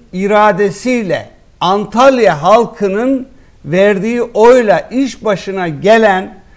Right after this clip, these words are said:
Muhittin Böcek'in belediye başkanlığını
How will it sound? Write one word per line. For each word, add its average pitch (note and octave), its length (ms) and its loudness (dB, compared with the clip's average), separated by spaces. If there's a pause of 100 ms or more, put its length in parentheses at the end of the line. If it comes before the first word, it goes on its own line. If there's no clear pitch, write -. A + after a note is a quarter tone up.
(240)
Muhittin G3+ 720 -2
Böcek'in A3+ 800 0 (1120)
belediye E3+ 580 -4
başkanlığını D#3+ 1200 -4